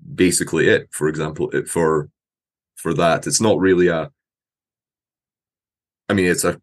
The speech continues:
conscious decision, but it's not really a conscious decision to kind of go in that,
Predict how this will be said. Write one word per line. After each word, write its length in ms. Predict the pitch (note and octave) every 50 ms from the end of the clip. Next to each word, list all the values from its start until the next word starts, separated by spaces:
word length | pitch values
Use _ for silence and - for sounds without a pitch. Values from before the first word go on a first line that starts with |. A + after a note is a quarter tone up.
| _ _
conscious 400 | - - G2 F#2+ F2 - F2+ -
decision, 440 | - F2 - - F#2+ F2+ F#2+ G2 F#2+
but 80 | D#2 B1+
it's 120 | - -
not 200 | F#2 F2 D#2+ -
really 340 | F2 F2+ E2 F2 E2 E2 D#2+
a 100 | D#2+ D#2
conscious 400 | - - F2 E2 D2 - F2 -
decision 400 | - E2+ - - E2+ E2 E2 D2+
to 100 | D2 -
kind 200 | D2 - E2+ E2+
of 120 | F2 D#2 C#2+
go 260 | - F#2+ F2+ F2 F2
in 100 | E2 E2+
that, 220 | E2+ F2 E2 -